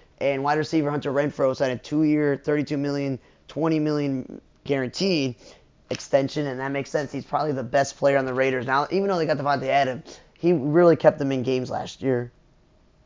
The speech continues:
And this Brandon Snosna has been hired as senior director of football direction, of football, you know,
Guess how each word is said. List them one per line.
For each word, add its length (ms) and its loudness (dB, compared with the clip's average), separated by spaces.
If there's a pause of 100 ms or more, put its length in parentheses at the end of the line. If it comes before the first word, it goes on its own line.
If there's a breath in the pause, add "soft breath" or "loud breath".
(1080 soft breath)
And 160 -2
this 120 -4
Brandon 320 2
Snosna 480 -2
has 140 -4
been 120 -6
hired 200 0
as 80 -4
senior 160 0
director 460 2
of 280 2
football 480 4
direction, 680 -2 (760 loud breath)
of 80 -12
football, 480 6
you 100 0
know, 300 -4